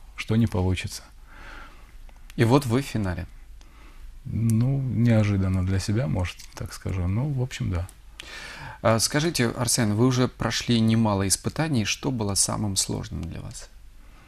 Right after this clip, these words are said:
Speaker 1: <clears throat> Пожалуй, работа, а, в команде, непосредственно уже,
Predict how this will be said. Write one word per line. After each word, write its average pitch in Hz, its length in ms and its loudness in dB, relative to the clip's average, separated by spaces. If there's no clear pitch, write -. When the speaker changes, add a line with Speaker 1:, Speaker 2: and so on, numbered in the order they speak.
Speaker 1:
<clears throat> 110 80 2
Пожалуй, 123 840 8
работа, 113 540 8
а, 87 960 2
в - 60 -12
команде, 110 560 2
непосредственно 90 800 0
уже, 87 240 -2